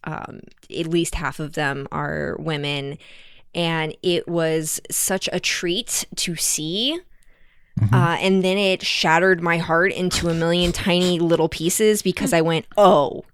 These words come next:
Speaker 1: it does not look like that, nor has it ever looked like that."
Speaker 2: Mm-hmm.
Speaker 1: And God, I would love it to look like that, but it doesn't. And the system that we have right now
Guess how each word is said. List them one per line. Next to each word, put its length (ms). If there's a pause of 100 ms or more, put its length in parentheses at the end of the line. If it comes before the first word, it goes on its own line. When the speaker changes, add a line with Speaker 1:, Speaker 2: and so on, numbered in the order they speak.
(220)
Speaker 1:
it 220 (400)
does 280
not 240
look 240
like 220
that, 320
nor 340
has 340
it 140
ever 640
looked 380
like 220
that." 320 (300)
Speaker 2:
Mm-hmm. 420 (300)
Speaker 1:
And 460 (1400)
God, 300
I 100
would 240
love 260
it 160
to 120
look 240
like 200
that, 280
but 160
it 180
doesn't. 480
And 240
the 60
system 400
that 140
we 100
have 340
right 340
now 580